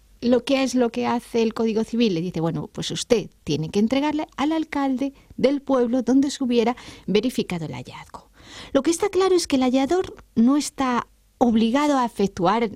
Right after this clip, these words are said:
averiguaciones de ningún tipo para determinar a qué persona le corresponde recibir la cosa.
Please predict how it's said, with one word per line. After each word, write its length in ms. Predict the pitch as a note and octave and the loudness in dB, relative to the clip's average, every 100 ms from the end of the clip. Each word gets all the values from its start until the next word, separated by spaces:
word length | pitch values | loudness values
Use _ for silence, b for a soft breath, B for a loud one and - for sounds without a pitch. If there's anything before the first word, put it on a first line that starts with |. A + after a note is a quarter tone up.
| - | -12
averiguaciones 1040 | D#3 C#3+ D#3+ - - G#3 B3 A#3 G3+ - | -10 -8 -6 -6 0 0 2 2 0 -6
de 280 | A#3 G#3 F#3+ | -6 -4 -4
ningún 360 | E3 E3+ A#3 A3 | -4 0 2 2
tipo 540 | - B3 A3+ D#4 F#4+ B B B | 2 0 0 0 -2 B B B
para 200 | - G3 | -4 0
determinar 600 | F#3 F#3 F#3+ F3+ F3+ G#3+ A#3+ | 0 0 -2 -2 0 0 0
a 80 | |
qué 140 | A3 G3+ | -2 -4
persona 420 | G3+ - G#3+ A3 | -4 0 2 2
le 140 | G#3 | 0
corresponde 560 | G3 F3+ E3+ - F#3 F3+ | -4 -8 -8 -4 -4 -4
recibir 400 | F3+ - E3+ E3 | -8 -12 -12 -12
la 140 | - | -14
cosa. 320 | - - - | -18 -16 -16